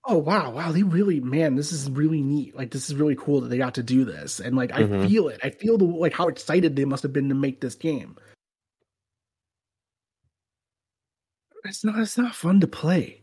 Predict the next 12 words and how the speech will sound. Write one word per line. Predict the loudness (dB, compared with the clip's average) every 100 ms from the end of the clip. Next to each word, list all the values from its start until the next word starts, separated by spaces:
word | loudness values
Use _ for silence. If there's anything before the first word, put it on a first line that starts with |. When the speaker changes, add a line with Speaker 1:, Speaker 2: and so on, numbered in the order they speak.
| -6
Speaker 1:
It's | -4 -4
just | -4 2
not | 4 4 4
Speaker 2:
Mm-hmm. | 2
Speaker 1:
fun | 4 4
to | 4
play. | 0 -2 -2 -4 -12 -16 -20 -4
The, | 2 4 2 -6 -16 0
so | 4 4
the | 4 2 0 -4 -4 -2
final | 0 2 4 2
mission | 2 2 0 -4 -6